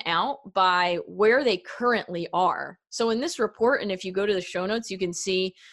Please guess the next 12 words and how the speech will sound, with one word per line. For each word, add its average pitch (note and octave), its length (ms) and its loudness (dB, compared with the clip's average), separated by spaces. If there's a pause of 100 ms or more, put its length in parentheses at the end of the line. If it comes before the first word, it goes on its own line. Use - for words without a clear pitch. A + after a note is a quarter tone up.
(140)
the G3 80 -2
vast A#3 340 0
majority G3 800 2 (300)
of F#3+ 240 4
our F3+ 180 2
M F#3+ 220 0
Q F#3 260 -2
Ls F3+ 280 2
that F3 100 0
have F#3 180 -2
been F3+ 140 -4
created F#3 460 0